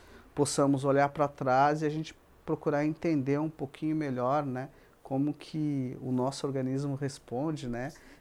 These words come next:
na sua magnitude e hoje em dia, principalmente, como que esse lado da emocionalidade, ela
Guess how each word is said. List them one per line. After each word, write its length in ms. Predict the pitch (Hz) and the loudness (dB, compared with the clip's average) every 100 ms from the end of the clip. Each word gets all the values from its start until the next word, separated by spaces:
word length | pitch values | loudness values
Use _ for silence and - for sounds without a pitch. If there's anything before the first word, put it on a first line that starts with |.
| - | -4
na 180 | 120 117 | -2 -2
sua 260 | - 123 | -2 0
magnitude 1000 | 123 123 123 120 - 120 127 147 156 160 | 0 0 -2 -4 -6 0 2 4 2 0
e 180 | 170 165 | 0 2
hoje 240 | 143 143 156 | 4 2 2
em 100 | 151 | 0
dia, 400 | 135 127 156 160 | -2 0 0 -2
principalmente, 760 | 147 139 151 131 135 147 - - - - | -4 -8 -6 -4 -4 -6 -10 -16 -20 -10
como 280 | - 165 180 | 0 0 2
que 120 | - | 0
esse 220 | 170 - 156 | -2 2 4
lado 520 | 139 139 151 147 127 | 8 8 8 4 2
da 220 | 127 135 | 4 4
emocionalidade, 1080 | 147 143 - 147 139 135 127 127 127 139 147 | 4 0 -4 -6 -4 -4 -4 -2 0 -2 -2
ela 400 | 139 143 139 | -2 -2 -2